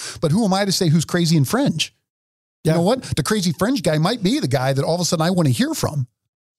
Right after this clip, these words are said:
Speaker 1: But you can't have two hundred people on that stage. I mean, look at the Republicans. Uh, how, what did we have up there? Uh, thirteen, fourteen, fifteen, whatever it was?
Speaker 2: Probably close to twenty.
Speaker 1: And that was mayhem. <laughs> I mean, and that, that was mayhem. And those were well-spoken,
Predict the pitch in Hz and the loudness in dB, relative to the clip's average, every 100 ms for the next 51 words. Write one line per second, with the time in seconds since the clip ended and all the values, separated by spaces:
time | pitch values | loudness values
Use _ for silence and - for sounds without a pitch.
0 | - - 202 - - 254 208 - 233 208 | -20 -8 -4 -4 -2 0 0 0 0 0
1 | - 277 214 180 165 - 262 294 285 - | 0 0 2 2 2 0 -2 0 -2 -4
2 | - _ _ _ _ _ _ 202 220 277 | -8 _ _ _ _ _ _ 0 2 0
3 | 247 170 139 302 330 139 113 - 170 160 | 0 0 2 0 0 0 -2 -2 -2 -2
4 | 202 202 294 220 151 139 117 104 95 _ | 0 0 2 2 4 4 2 -2 -6 _
5 | 233 - - 175 - 143 165 190 185 190 | -6 -4 -2 -2 -4 -4 -2 0 0 0
6 | 185 180 147 175 151 151 185 202 214 233 | -2 -2 -2 0 2 2 0 0 0 -2
7 | - 156 185 170 151 120 - 127 104 92 | -2 0 2 2 2 0 0 0 0 -2
8 | 180 202 220 151 151 131 104 170 - _ | 0 0 2 2 4 4 2 0 -4 _
9 | - - - - - 277 - 190 165 165 | -14 -14 -8 -6 0 2 2 2 0 0
10 | - 185 233 185 175 190 202 165 160 196 | 0 -2 -2 0 2 2 2 2 0 0
11 | 165 135 160 156 175 151 143 143 | 0 0 0 0 -2 0 2 2